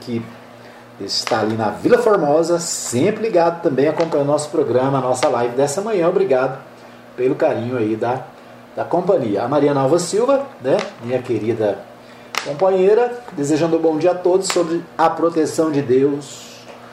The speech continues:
do nosso bondoso Deus. É isso aí. Então, bom dia a todos, boa noite pra você que nos ouve à noite, né? E pra você que ouve em qualquer lugar do mundo,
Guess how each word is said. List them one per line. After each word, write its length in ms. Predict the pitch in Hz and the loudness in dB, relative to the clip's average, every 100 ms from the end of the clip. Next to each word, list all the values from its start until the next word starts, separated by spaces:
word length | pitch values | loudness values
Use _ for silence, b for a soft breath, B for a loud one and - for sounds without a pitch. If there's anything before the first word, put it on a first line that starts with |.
| B B - - | B B -16 -6
do 60 | |
nosso 240 | 123 135 120 | -4 -2 -2
bondoso 480 | 117 107 107 98 95 | -2 0 0 -2 -6
Deus. 340 | 73 55 - | -8 -8 -4
É 60 | 120 | -2
isso 280 | 113 - | -2 -2
aí. 160 | 101 - - | -6 -6 -8
Então, 160 | - 120 | -4 -2
bom 160 | 110 107 | -2 -2
dia 160 | 113 | -2
a 60 | 110 | 0
todos, 380 | 135 143 156 131 | 4 4 4 2
boa 220 | 151 165 | 4 4
noite 280 | 147 151 - | 4 0 2
pra 120 | 143 | 0
você 300 | 143 139 143 | 0 0 -2
que 140 | - | -2
nos 240 | 139 117 127 | -2 2 2
ouve 160 | 131 | 2
à 40 | 123 | 2
noite, 400 | 117 135 - - | 2 0 -2 -8
né? 280 | 113 185 - - - B B B - | -2 -2 -2 -10 -12 B B B -12
E 60 | 220 | -4
pra 160 | 233 | 0
você 300 | 190 175 170 | 0 0 0
que 160 | - 143 | 2 2
ouve 140 | 139 | 2
em 40 | 139 | 2
qualquer 300 | 139 - 139 | 2 2 2
lugar 240 | 131 139 | 2 2
do 120 | 131 | 0
mundo, 320 | 117 131 160 | 0 -2 -2